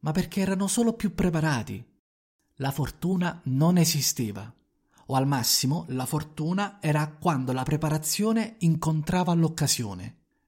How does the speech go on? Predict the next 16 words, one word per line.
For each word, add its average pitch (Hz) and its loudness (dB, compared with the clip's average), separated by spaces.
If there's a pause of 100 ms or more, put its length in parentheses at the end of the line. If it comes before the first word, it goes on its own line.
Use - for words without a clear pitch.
(100)
Ed 185 -2
ero 202 2
certo 240 0
che 175 0
prima 233 -2
o 190 -2
poi 127 -4
la 160 0
mia 233 4
occasione 196 0
sarebbe 180 0
arrivata, 180 -2 (680)
più 208 0
poi 107 -2
che - -6
prima, 104 -4